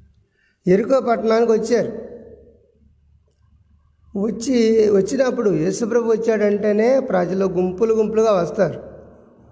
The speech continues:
ఎందుకు, ఎందుకు అంటే ఆయన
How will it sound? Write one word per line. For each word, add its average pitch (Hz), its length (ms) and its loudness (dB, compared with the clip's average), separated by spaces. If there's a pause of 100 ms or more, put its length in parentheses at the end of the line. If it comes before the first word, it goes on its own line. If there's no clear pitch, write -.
(1300)
ఎందుకు, 220 560 2 (480)
ఎందుకు 226 360 2
అంటే 196 320 0
ఆయన 170 240 2